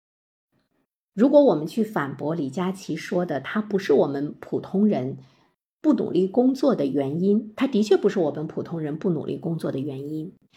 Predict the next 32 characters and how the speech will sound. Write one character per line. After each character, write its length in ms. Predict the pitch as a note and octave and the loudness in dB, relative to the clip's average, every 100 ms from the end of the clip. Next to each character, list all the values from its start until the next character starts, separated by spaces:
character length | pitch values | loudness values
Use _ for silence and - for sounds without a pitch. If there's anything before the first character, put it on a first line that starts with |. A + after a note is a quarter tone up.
| _ _ | _ _
那 100 | D#4+ | 2
么 120 | C#4+ | 4
我 140 | F#3 C#3+ | 4 2
们 140 | D3 | 2
要 140 | A3+ G#3 | 4 4
问 180 | A#3 | 4
的 60 | F3+ | 2
一 100 | C#3+ | 2
个 120 | D3+ | 0
问 180 | G3 E3+ | 0 -2
题 180 | - - | -4 -8
就 140 | D3 | -6
是： 240 | - C#3 - _ _ | -6 -8 -10 _ _
为 300 | C#4 E4 C4 | 4 6 6
什 280 | - - C3 | 4 -2 -4
么 420 | C3+ D#3+ B2+ - _ _ _ - | -2 -2 -4 -10 _ _ _ -2
我 260 | E3+ C3+ | 0 0
们 360 | D3 C3+ C#3+ E3+ - _ _ - | -2 -4 -4 -8 -14 _ _ -8
普 280 | - D3 | -2 0
通 260 | - G#3+ B3 | 2 4 4
人 380 | A#3+ C3+ - - - | 4 0 -6 -8 0
努 240 | E3+ C3+ | 0 2
力 160 | G#3 F#3+ | 0 2
工 280 | G#3+ A#3 | 4 2
作 280 | B3+ C4 F#3 | 2 0 0
了， 320 | C3 - - _ _ | 0 -4 -10 _ _
但 140 | A#3+ A3 | 0 0
是 160 | A3+ | -2
挣 240 | G3+ D4+ G3 | -2 0 2
不 80 | |
到 160 | A3 F#3+ | 0 0
钱？ 540 | - - C3 - C#3+ | -4 -8 -8 -8 -10